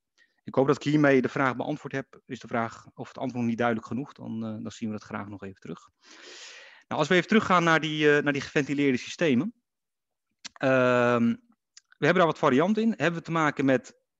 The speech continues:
hemelwater afvoeren of rioleringsbuizen, dan, eh, moeten die altijd geventileerd, eh, worden toegepast, want er zit ergens bovenop het dak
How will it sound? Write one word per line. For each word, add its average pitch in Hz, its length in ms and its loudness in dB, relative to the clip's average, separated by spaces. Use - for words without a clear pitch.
hemelwater 156 640 2
afvoeren 120 500 -4
of 117 100 -10
rioleringsbuizen, 143 1000 -2
dan, 113 480 -2
eh, 113 120 -8
moeten 139 280 -6
die 123 160 -8
altijd 131 400 -8
geventileerd, 117 760 -4
eh, 104 840 -12
worden 110 200 -8
toegepast, 139 440 -10
want 113 100 -6
er - 60 -14
zit 113 140 -12
ergens 127 320 -4
bovenop 107 360 -8
het 104 100 -14
dak - 260 -8